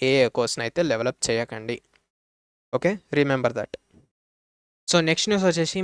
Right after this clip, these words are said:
మనకి ఏఐ గురించి. గేమింగ్, గేమింగ్ న్యూస్‌లో ఏఐ ఏంది బ్రో? ఇందాక జనరల్ న్యూస్‌లో కవర్ చేయొచ్చుగా అంటే, ఇది గేమింగ్ రిలేటెడే. So,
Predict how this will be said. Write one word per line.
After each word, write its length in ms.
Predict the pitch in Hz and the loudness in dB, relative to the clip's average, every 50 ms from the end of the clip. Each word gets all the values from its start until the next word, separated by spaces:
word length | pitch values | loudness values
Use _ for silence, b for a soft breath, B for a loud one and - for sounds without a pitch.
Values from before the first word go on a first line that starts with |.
| 180 | -2
మనకి 420 | 160 147 143 143 135 - - 135 131 135 - _ _ _ _ _ _ _ _ _ _ _ _ - | -2 -2 -2 -4 -6 -4 -4 -4 -4 -4 -6 _ _ _ _ _ _ _ _ _ _ _ _ 2
ఏఐ 280 | 147 165 170 175 175 165 147 | 6 6 8 8 6 4 0
గురించి. 440 | 135 135 117 117 113 117 - - 113 - _ _ _ _ _ _ _ _ _ _ _ - | 0 -2 -2 -2 -4 -8 -10 -12 -14 -14 _ _ _ _ _ _ _ _ _ _ _ 2
గేమింగ్, 420 | 143 143 147 156 160 160 156 156 160 156 160 170 _ _ _ _ _ - | 2 2 2 2 -2 -4 -4 -4 -6 -6 -8 -10 _ _ _ _ _ -2
గేమింగ్ 300 | 135 127 139 147 143 151 | -2 0 0 -2 -2 -2
న్యూస్‌లో 300 | 151 147 139 - 139 127 | -4 -4 -4 -2 -2 -2
ఏఐ 220 | 127 123 127 131 127 | 0 0 0 0 0
ఏంది 220 | 127 123 120 120 120 | -2 -2 -2 -4 -6
బ్రో? 200 | 123 123 120 123 123 - _ b b b b b b _ - | -2 0 0 0 0 -2 _ b b b b b b _ -8
ఇందాక 260 | 135 131 135 139 139 | -4 0 0 0 0
జనరల్ 340 | 135 135 135 127 127 131 139 | 0 -2 -2 -2 0 -2 -2
న్యూస్‌లో 260 | 139 135 139 - - | -2 -6 -6 -8 -6
కవర్ 240 | - - 113 117 120 | -4 -2 -2 0 0
చేయొచ్చుగా 340 | 120 120 117 110 - 127 113 | 0 -2 -2 -2 -4 -6 -6
అంటే, 180 | 107 110 - 101 104 _ _ _ _ _ - | -6 -6 -6 -8 -10 _ _ _ _ _ -2
ఇది 140 | 170 175 175 | 0 0 0
గేమింగ్ 360 | 160 156 147 139 143 139 139 127 | 2 2 0 2 0 -2 -4 -4
రిలేటెడే. 460 | 123 113 110 110 - 113 101 98 - _ B B B B B - - | -4 -2 -2 -4 -4 -6 -8 -8 -10 _ B B B B B -18 -10
So, 120 | 160 - | -6 -2